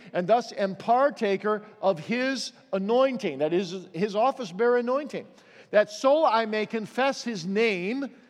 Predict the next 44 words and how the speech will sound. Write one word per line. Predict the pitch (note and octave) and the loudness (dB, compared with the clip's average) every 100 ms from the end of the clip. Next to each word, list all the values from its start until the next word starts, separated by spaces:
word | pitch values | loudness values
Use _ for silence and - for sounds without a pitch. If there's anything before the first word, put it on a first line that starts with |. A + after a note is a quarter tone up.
| - | -4
that's | E3+ F3 | -4 -2
my | F#3+ F#3 | 0 0
prophetical | F#3 E3+ G#3 G#3+ G3+ G3 | -2 -4 -2 -2 -4 -6
calling, | E3 D3 D3 G3+ - - - - | -2 -2 0 -4 -8 -20 -12 -4
"and | G#3 | -2
present | A#3+ A#3 C#4 D4+ | -2 0 2 2
myself | C4+ B3+ C4 B3 A3 | 0 0 2 2 2
a | |
living | G#3+ A3 B3 C#4 | 0 0 0 -6
sacrifice | B3+ - B3+ B3 C4+ A3+ A#3 A#3 G#3+ | -6 0 0 0 -2 2 0 2 -2
of | D#3+ - | -6 -2
thankfulness | A#3+ C4+ A#3+ A#3 A3+ - | -2 0 -4 -2 -2 -2
to | F#3 | -2
him," | F#3+ G3+ D#3+ G3 G3 - | 0 0 0 -4 -8 -12
that's | - A3+ G#3+ | -6 -4 0
my | A3 | 0
priestly | G#3+ B3 C#4+ - C#4+ | 0 -4 -4 -4 -6
calling, | - F3+ D#3 E3 G3 - - | 0 2 2 0 -4 -10 -12
"that | F#3 A3 | 0 2
with | G#3+ | 2
a | G3+ | 0
free | - B3+ D4+ | -2 -2 0
and | C#4+ A#3 | 0 2
good | G#3+ D#3 | 0 2
conscience | G3+ B3 B3 C4 A#3 | 0 0 -2 -6 -4
I | |
may | G3+ F#3+ | -2 -2
fight | - B3+ C#4 | 0 0 2
against | A#3 G3 F#3 - | 0 -4 -4 -6
sin | C4+ B3 | -4 -4
and | G#3 | -4
Satan | B3 C#4 A3 | -4 -4 -4
in | F#3+ | -4
this | A#3 - | -4 -2
life | A3 A3 A#3+ - - - | 2 2 2 -6 -20 -6
and | F#3 E3+ F3 | -6 -2 2
reign | C#4 D4+ | 2 2
with | C#4 G3+ | 0 0
him | A3+ | -2
eternally | G#3 - C4 C4+ C4 C4+ - - | -2 -2 -2 0 0 0 -6 -8
over | G#3 F#3+ F3+ | -2 0 4
all | G#3 D4 C#4+ | 6 6 4
creatures," | G#3+ E3+ - F3 E3 - - _ | -2 -2 -2 -2 -2 -8 -20 _
that's | F3 F#3+ F#3+ - | 2 2 0 -8